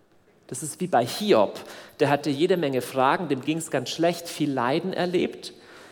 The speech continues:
Und er hat letztendlich gar keine Antworten bekommen, aber er hat eine Gotteserfahrung gemacht. Und in dieser Erfahrung haben sich die Fragen wie aufgelöst. Das wirst du auch manchmal erleben. Du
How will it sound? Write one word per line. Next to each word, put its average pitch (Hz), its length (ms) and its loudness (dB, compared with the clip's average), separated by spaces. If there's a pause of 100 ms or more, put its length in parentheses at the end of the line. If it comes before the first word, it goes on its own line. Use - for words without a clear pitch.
(300)
Und 143 120 0
er 147 100 4
hat 175 120 0
letztendlich 175 640 -2
gar 156 140 2
keine 156 340 -2
Antworten 147 640 -4
bekommen, 139 640 -2 (680)
aber 151 200 2
er 147 140 4
hat 165 160 -4
eine 165 100 -4
Gotteserfahrung 113 920 -2
gemacht. 117 560 -6
Und 143 280 -6 (320)
in 160 160 0
dieser 180 280 -2
Erfahrung 165 960 -2 (240)
haben 151 160 -2
sich 147 200 -10
die 156 80 -8
Fragen 139 560 -4
wie 160 120 2
aufgelöst. 123 880 -2 (340)
Das 151 180 -6
wirst 190 200 0
du - 60 2
auch 170 180 0
manchmal 165 360 -2
erleben. 131 460 0 (500)
Du 170 80 0